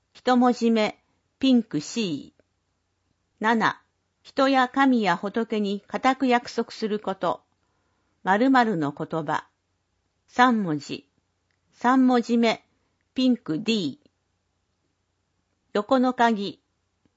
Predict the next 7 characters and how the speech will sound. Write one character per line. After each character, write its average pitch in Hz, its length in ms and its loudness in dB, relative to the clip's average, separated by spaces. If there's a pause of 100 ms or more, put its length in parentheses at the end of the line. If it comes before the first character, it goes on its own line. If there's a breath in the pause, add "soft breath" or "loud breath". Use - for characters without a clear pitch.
(420)
一、 - 480 -8 (600)
読 208 160 0
み 262 160 4
札 247 280 0
と 214 140 0
絵 220 100 -2
札、 156 380 -6